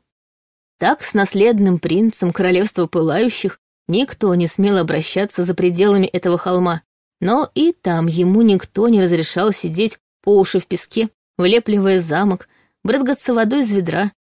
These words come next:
качаться на качелях и кататься верхом на свинье. Такие развлечения ему позволяли только мы, балуя дорогого и единственного племянника. Я ему даже дом на дереве построила. На этом же дереве.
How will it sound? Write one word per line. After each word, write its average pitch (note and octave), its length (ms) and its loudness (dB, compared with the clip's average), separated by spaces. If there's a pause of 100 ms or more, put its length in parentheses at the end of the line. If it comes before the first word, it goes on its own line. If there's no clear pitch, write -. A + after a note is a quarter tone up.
качаться A3+ 400 -2
на G3+ 80 2
качелях A3 680 -2
и C4+ 120 -2
кататься A3 640 -4
верхом F#3+ 420 2
на F#3 60 4
свинье. E3 560 0 (500)
Такие A3 300 -2
развлечения C#4 760 0
ему G#3+ 360 2
позволяли G#3 640 0
только G3 440 -2
мы, F3 260 2 (480)
балуя B3 460 2
дорогого G3+ 680 2 (260)
и - 60 -2
единственного G3+ 840 2
племянника. E3+ 680 -2 (840)
Я F3 280 2
ему G#3 460 4
даже G3 460 0
дом F#3+ 400 2
на E3+ 100 0
дереве F3+ 320 2
построила. D#3+ 580 -2 (560)
На D4+ 160 2
этом E3+ 220 0
же D#3+ 120 -2
дереве. D#3 400 -2